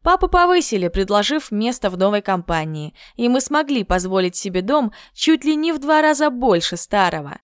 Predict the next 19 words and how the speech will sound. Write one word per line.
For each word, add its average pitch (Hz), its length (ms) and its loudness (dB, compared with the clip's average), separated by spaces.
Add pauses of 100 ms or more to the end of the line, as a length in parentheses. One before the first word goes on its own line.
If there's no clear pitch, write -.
(600)
Но 277 180 0
новый 226 320 4
пост 277 420 -2
предполагает 247 680 2
кучу 254 320 -2
обязанностей, 233 840 0
в - 80 -16
том 170 220 -2
числе 240 460 -4
переезд 214 600 -2
в 185 60 -16
другой 185 320 0
город, 190 400 0 (280)
поэтому 302 680 0
мы 339 180 0
сменили 262 580 -2
и 196 200 -4
место 190 420 -2
жительства. 156 640 -10